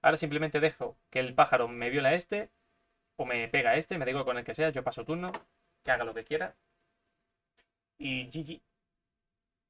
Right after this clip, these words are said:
Yo me saldría ya, o sea, si el pájaro ese me mata a los tres bichos que tengo yo ahí ahora mismo, aunque uno esté por la mitad de vida, eh, tendría susto, tenía miedo, tendría miedo.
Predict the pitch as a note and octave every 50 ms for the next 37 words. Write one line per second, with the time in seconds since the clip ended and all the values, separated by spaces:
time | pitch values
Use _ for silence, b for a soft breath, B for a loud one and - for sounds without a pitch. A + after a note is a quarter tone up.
0 | _ - C#3 D3 D#3+ G#3 G3+ - - - C3+ D#3+ D#3 D3 - - - - _ _
1 | _ - - A#2+ - _ _ _ _ _ _ _ _ _ _ _ _ _ _ _
2 | - B2 A#2+ - D3+ C#3+ F#3 F3+ E3+ E3 D#3 C#3+ C3 C3 D3+ E3 - C#3+ C3 B2
3 | A#2+ - D#3+ E3 D#3 C#3+ - C3 B2+ D#3+ D3 D#3 E3 D3+ C#3+ C#3+ D3 D#3+ F3+ F#3+
4 | F3 F3+ E3+ E3 F3 G3 G#3 A3 G#3 D3+ C#3 - C#3+ D#3 E3 - D#3 C#3 C3 C3
5 | C3 B2+ B2+ B2+ A#2+ A#2+ A#2+ C#3+ D#3 D#3+ E3 F#3 G#3 A3 - _ B B B B
6 | B B B B B B B B B - D#4+ - C3 B2+ B2 B2 A#2+ A#2+ A#2 A#2
7 | A#2 A#2 A#2 A#2 - - B2+ B2+ A#2+ D#3 F3 E3 - A3 G#3+ - - - _ -
8 | C3+ C3+ E3+ F#3 F3 F#3+ G#3 F3+ - - - _ - G3 F#3 E3+ F3 F3+ A3 A3
9 | G3 D3+ D#3 F#3+ G3 D3 B2+ B2+ -